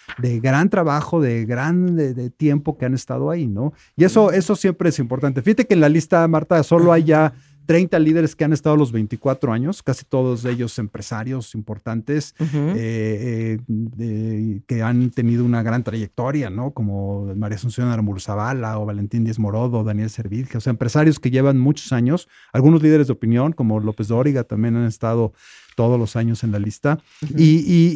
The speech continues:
Speaker 1: y bueno, también tenemos nombres de personalidades que están haciendo cosas muy buenas, ¿no? Muy innovadoras,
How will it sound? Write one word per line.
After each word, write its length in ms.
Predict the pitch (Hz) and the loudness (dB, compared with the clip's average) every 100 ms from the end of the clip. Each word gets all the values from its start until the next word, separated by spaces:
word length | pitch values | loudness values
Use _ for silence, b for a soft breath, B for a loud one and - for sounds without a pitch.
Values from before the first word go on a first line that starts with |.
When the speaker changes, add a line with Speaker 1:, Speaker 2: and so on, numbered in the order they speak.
| 190 | 6
Speaker 1:
y 40 | |
bueno, 220 | 180 269 285 | 6 6 4
también 500 | 160 165 226 247 - | 4 6 6 6 2
tenemos 400 | - 175 190 214 | 0 4 6 6
nombres 420 | 180 208 226 208 - | 6 4 6 4 0
de 140 | 147 | -4
personalidades 560 | - 143 151 151 202 - | -2 0 2 4 4 2
que 60 | |
están 160 | - 190 | -2 0
haciendo 260 | 180 202 190 | 2 0 2
cosas 200 | 202 185 | 2 2
muy 120 | 190 | 0
buenas, 340 | 190 247 123 | -2 -4 -4
¿no? 140 | 127 151 | -2 2
Muy 160 | 165 | 4
innovadoras, 720 | 180 147 127 131 151 147 127 | 6 4 2 0 -2 -4 -6